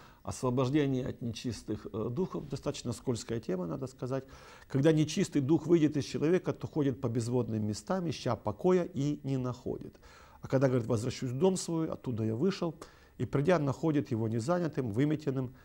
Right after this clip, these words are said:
и убранным. Тогда идет и берет с собой семь других духов, злейших себя, и, выйдя, живут там. И бывает для человека этого последнее хуже первого. Так будет и с этим злым,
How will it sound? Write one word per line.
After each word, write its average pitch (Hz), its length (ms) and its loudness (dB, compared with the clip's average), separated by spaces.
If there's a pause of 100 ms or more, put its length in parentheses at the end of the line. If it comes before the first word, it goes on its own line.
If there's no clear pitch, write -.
(120)
и 151 80 4
убранным. 117 480 6 (400)
Тогда 190 260 8
идет 165 300 6 (200)
и 151 60 6
берет 143 320 8
с - 40 -6
собой 123 360 2
семь 123 340 2
других 117 440 -2
духов, 202 420 0 (1400)
злейших 165 480 8
себя, 135 280 2
и, 127 100 4
выйдя, 147 260 6
живут 117 360 -2
там. 185 260 2 (340)
И 143 60 -2
бывает 165 340 8
для 147 100 6
человека 147 400 0
этого 123 220 0
последнее 151 800 0 (420)
хуже 143 540 4 (280)
первого. - 520 4 (200)
Так 160 240 2
будет 151 380 2
и 151 60 -4
с - 120 -8
этим 123 460 -2
злым, 113 440 -2